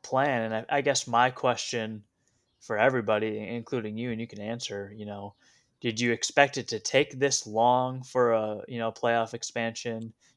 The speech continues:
You know, does this seem like the, the timing you expected? Because, you know, I feel like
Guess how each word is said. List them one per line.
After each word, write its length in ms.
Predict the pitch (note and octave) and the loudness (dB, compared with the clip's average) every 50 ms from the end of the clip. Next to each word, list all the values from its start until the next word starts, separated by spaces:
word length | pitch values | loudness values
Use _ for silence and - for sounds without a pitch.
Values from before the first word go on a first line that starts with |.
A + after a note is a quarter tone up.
| _ - | _ -6
You 40 | |
know, 80 | A#2 G#2+ | -2 -2
does 120 | G#2 G2 G#2+ | -2 -2 -2
this 100 | A#2 - | -4 -4
seem 260 | - - C3 A#2+ A#2 | 0 0 0 0 2
like 220 | A#2 A2+ A2 - | 2 2 2 2
the, 100 | - A#2 | -2 -6
the 140 | G#2 G#2+ A#2+ | -2 -2 -2
timing 480 | A#2 - - A#2+ A#2 A#2+ A#2+ A#2+ A#2 A#2+ | -2 2 2 4 4 4 2 0 -4 -4
you 140 | A#2+ A2+ A2 | -2 -2 -2
expected? 680 | A2 - - - - B2 B2 B2+ - B2 A#2+ A2+ A2+ | -2 -4 -4 0 0 -2 -2 -2 -4 -6 -6 -4 -6
Because, 520 | A2 - - A2+ G#2 G2+ G2 - - - - _ _ _ _ _ _ _ _ | -10 -6 -4 -2 -2 -2 -4 -8 -12 -12 -14 _ _ _ _ _ _ _ _
you 140 | - A#2 A2 | -8 -2 0
know, 180 | A2+ G#2+ G#2+ | 2 2 4
I 140 | G2+ G#2 A2+ | 4 2 2
feel 260 | - - - D3 E3 | 2 2 4 6 8
like 380 | D#3+ C#3+ B2 A#2 A2+ A2 - - | 8 10 8 8 6 4 -2 -10